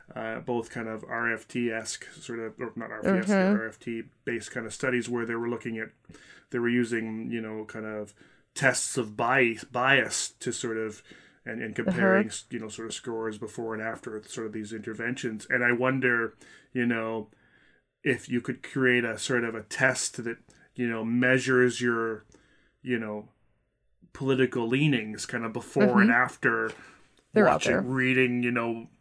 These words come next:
Speaker 1: a sheet of posts, right?
Speaker 2: Yeah.
Speaker 1: You know, um,
Speaker 2: Mm-hmm.
Speaker 1: and, uh, and, and, and see how that effect goes. So, yeah, I think some of that stuff could be really cool.
Speaker 2: Yep.
Speaker 1: Um,
Speaker 2: Agree.
Speaker 1: because, 'cause, yeah, 'cause social media is just, obviously has so much power over our,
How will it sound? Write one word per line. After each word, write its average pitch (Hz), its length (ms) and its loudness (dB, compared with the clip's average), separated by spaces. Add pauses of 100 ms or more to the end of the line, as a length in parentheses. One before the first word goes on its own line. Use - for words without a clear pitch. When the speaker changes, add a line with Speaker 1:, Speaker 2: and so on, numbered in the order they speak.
(100)
Speaker 1:
a 220 100 0
sheet 135 220 4
of 107 100 -4
posts, - 580 -2 (240)
right? 110 160 -4
Speaker 2:
Yeah. - 160 8
Speaker 1:
You 113 140 -4
know, 113 240 -8 (380)
um, 117 280 0
Speaker 2:
Mm-hmm. 202 340 2
Speaker 1:
and, 110 400 -8
uh, 110 180 -10 (200)
and, 113 180 -10
and, 113 160 -6
and 113 160 -8
see 120 180 -6
how 113 100 -8
that 110 140 -8
effect 120 320 -10
goes. 107 200 -10
So, 117 140 -6
yeah, 151 220 2
I 120 40 -2
think 165 120 0
some 139 160 -4
of 117 60 -4
that 135 140 -2
stuff - 240 -6
could 123 140 0
be 107 80 -6
really 127 300 0
cool. 104 360 -8 (480)
Speaker 2:
Yep. 175 160 6
Speaker 1:
Um, 220 420 -8
Speaker 2:
Agree. 180 240 6
Speaker 1:
because, 196 220 0 (380)
'cause, 165 160 0 (240)
yeah, 170 220 2
'cause 165 180 0
social 233 260 4
media 196 320 10
is 143 100 6
just, - 380 -2
obviously 143 400 0
has 127 180 -2
so 151 160 0
much 139 220 -2
power 131 460 -2
over 117 260 -6
our, 110 360 -8